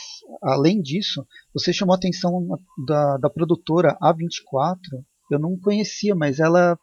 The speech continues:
ela fez um monte de filme muito legal. Ex Machina,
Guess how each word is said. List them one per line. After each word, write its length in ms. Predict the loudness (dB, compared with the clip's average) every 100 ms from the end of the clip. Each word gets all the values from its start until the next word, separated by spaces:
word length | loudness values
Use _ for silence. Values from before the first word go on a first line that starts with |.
| _ -2
ela 140 | -2 2
fez 320 | 0 0 -4
um 60 | -2
monte 240 | -4 -6
de 100 | -8
filme 220 | -4 -2
muito 260 | -2 -4 -4
legal. 400 | 0 2 2 0
Ex 200 | -4 -4 -6
Machina, 800 | -2 -2 -4 -6 -4 -2 -4